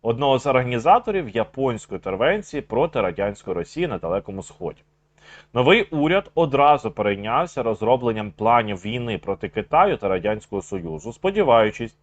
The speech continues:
що саме таким шляхом можна повернути позиції Японії в регіоні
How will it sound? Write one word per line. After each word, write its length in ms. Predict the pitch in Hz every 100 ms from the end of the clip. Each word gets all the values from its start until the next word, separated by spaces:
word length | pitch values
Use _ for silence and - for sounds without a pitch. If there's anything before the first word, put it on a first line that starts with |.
| _ _ - _
що 120 | -
саме 340 | - 226 202 190
таким 600 | 190 180 - 165 107 82
шляхом 560 | - 101 - 170 208
можна 340 | 101 120 151 131
повернути 680 | - 95 95 95 131 117
позиції 580 | 98 95 90 113 - 90
Японії 500 | 87 80 113 151 143
в 60 | 104
регіоні 600 | 101 85 90 87 135